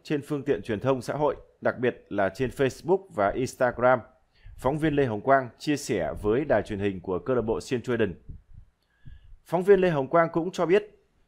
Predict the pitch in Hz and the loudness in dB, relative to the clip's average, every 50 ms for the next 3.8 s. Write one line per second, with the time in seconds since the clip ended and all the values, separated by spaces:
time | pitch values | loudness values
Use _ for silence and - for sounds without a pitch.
0 | _ _ _ - 156 165 190 - 208 160 92 127 127 123 113 113 - 123 147 151 | _ _ _ -2 -2 -2 2 2 0 0 2 0 2 2 2 2 2 2 0 -2
1 | 147 - 135 143 160 - 143 113 110 131 - - 85 - 127 110 95 147 - 143 | 0 2 2 2 2 0 -4 -2 0 0 0 -2 -2 0 0 0 0 0 0 -2
2 | 131 123 120 110 92 - - - 143 131 - 139 139 131 127 117 95 78 - _ | 0 0 0 -2 -4 -4 -4 -4 -4 -4 -2 -2 0 0 0 -2 -2 -6 -12 _
3 | _ _ _ _ - - 151 160 147 123 - - 175 180 190 | _ _ _ _ -8 -6 -2 0 0 0 0 2 2 2 2